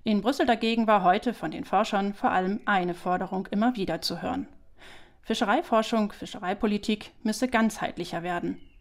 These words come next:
Das bedeutet, Fischer in die Datenerhebung und auch in die Debatte um Regulierung stärker mit einbeziehen und das ganze Ökosystem von ozeanografischen Grunddaten bis zum Nahrungsnetz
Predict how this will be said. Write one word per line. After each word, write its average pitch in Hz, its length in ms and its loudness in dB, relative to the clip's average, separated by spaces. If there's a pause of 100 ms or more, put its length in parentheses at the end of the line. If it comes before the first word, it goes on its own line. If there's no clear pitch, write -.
(220)
Das - 200 -8
bedeutet, 233 580 0 (420)
Fischer 254 320 0
in 190 140 -2
die 185 120 -4
Datenerhebung 208 840 2
und 269 400 2
auch 202 240 2
in 190 160 -4
die 202 100 -2
Debatte 196 460 -2
um 190 100 -2
Regulierung 208 680 2
stärker 202 380 4
mit 202 140 0
einbeziehen 233 680 2 (440)
und - 360 -8
das - 120 -10
ganze 269 280 2
Ökosystem 220 680 0
von 175 280 -8
ozeanografischen 214 880 2
Grunddaten 202 640 2
bis 254 180 0
zum 175 140 -4
Nahrungsnetz 196 720 -2